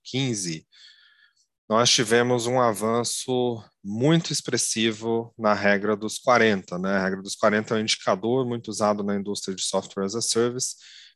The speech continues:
e por isso a gente passa a trazer ele aqui na nossa apresentação de resultados. Então, a gente já chega a um patamar diferenciado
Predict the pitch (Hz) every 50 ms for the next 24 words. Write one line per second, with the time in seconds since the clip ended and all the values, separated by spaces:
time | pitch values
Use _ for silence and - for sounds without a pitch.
0 | _ - 190 - - 139 131 117 117 120 127 - - 123 107 113 113 110 - -
1 | - - 107 110 107 - - 107 - - - - 107 104 101 113 110 107 110 107
2 | 110 104 - - - 107 110 107 104 104 107 - - - 107 - 110 107 101 -
3 | 107 104 98 - 107 - - - 104 101 101 101 101 104 107 104 113 - - 107
4 | 98 92 82 80 - - - - - - - - - - - - - _ _ -
5 | 107 110 101 107 117 117 110 104 110 131 143 139 - - - - 151 156 156 156
6 | 151 143 135 - 131 - - 123 117 117 113 113 113 110 113 110 - 123 110 110
7 | 110 110 - - - 110 101 95 98 98 104 101